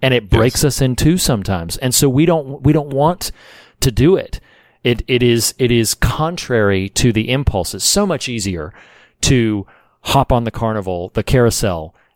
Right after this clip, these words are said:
Speaker 1: and, and take the ride around forward or backward or whatever we wanna do. Just fast forward to the end so we can be past this. Just move us back to when all of this wasn't, instead of just being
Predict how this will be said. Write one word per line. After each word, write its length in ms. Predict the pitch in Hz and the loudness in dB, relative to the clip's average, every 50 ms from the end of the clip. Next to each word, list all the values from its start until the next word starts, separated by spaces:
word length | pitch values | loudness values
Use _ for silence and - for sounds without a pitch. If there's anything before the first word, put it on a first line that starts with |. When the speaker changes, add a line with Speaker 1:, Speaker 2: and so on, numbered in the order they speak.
| _ - | _ -4
Speaker 1:
and, 280 | 139 120 113 107 107 - - | -2 -2 -2 -4 -6 -4 -4
and 200 | 127 113 110 - | -4 -4 0 0
take 300 | - - 147 139 - - | 2 2 2 0 0 0
the 100 | 123 117 | 2 2
ride 280 | 120 120 120 117 113 | 4 2 2 2 2
around 360 | 110 110 107 107 101 95 95 | 2 2 2 2 2 0 -2
forward 400 | - - 131 127 127 120 113 110 | 0 2 2 4 4 2 2 2
or 80 | 104 101 | 2 2
backward 380 | 92 110 113 113 - 110 98 98 | 2 2 2 2 0 -2 0 0
or 80 | 98 | 0
whatever 340 | 92 113 117 113 110 104 104 | 0 0 0 2 0 0 -2
we 100 | 104 101 | -4 -4
wanna 200 | 95 101 95 95 | -6 -6 -8 -8
do. 160 | 90 95 90 87 | -8 -10 -10 -8
Just 200 | 82 120 - - | -6 -6 -4 -2
fast 240 | - 139 131 117 - | -2 -2 -2 -2 -4
forward 300 | - 127 120 117 113 98 | -4 -4 -2 -4 -6 -8
to 80 | 113 | -8
the 120 | 107 107 110 | -6 -6 -4
end 180 | 110 110 110 | -6 -4 -4
so 120 | - - 107 | -4 -4 -4
we 80 | 107 | -4
can 140 | 107 - 107 | -4 -4 -4
be 80 | 104 98 | 0 0
past 340 | - 107 117 110 101 - - | 2 2 2 2 0 -2 -6
this. 220 | 98 87 - - - - - - | -8 -8 -8 -12 -14 -20 -16 -6
Just 180 | - 139 - 131 | -4 -2 -2 0
move 200 | 135 143 143 127 | 0 2 2 2
us 140 | 123 110 | 2 2
back 360 | - 104 117 117 117 107 - - | 2 0 0 0 0 -2 -2 0
to 100 | - 113 | 0 2
when 180 | 107 110 107 104 | 2 2 2 4
all 220 | 101 107 107 98 | 2 2 2 2
of 60 | 101 | 2
this 200 | 107 104 - - | 0 0 2 2
wasn't, 320 | 104 110 107 92 98 101 - | 2 2 2 0 -2 -6 -8
instead 380 | - 123 - - - 139 120 | -10 -10 -4 0 0 0 0
of 80 | 117 107 | 0 -2
just 280 | - 120 113 - 110 | -6 -6 -8 -4 -2
being 460 | 104 123 123 139 131 113 107 104 104 | -2 0 2 2 2 0 0 -2 -4